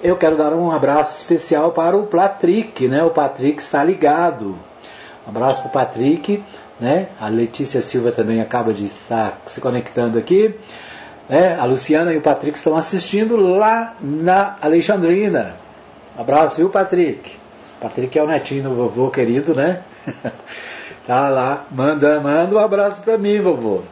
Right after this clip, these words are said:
Tá aí um abraço pra você, viu, Patrick? Deus abençoe. Muito bem, a Letícia Silva também curtindo o seu, curtindo o nosso vídeo pelo Facebook.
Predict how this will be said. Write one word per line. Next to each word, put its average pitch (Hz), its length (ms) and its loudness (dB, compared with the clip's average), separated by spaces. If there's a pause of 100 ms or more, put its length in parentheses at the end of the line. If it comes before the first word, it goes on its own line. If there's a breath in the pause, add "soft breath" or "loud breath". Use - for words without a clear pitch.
(160)
Tá 117 120 -8
aí 127 140 0
um 156 80 0
abraço 156 360 2
pra 160 120 2
você, 165 320 -2
viu, 98 140 -6
Patrick? 139 400 -2 (760)
Deus 104 160 -12
abençoe. 131 600 0 (840 loud breath)
Muito 220 800 2
bem, 104 260 2
a 110 60 -6
Letícia 147 400 0
Silva 160 240 4
também 147 320 2
curtindo 151 400 0
o 143 40 0
seu, 185 460 0
curtindo 143 440 -2
o - 20 0
nosso 135 340 0
vídeo 131 300 -2
pelo - 240 2
Facebook. 226 580 2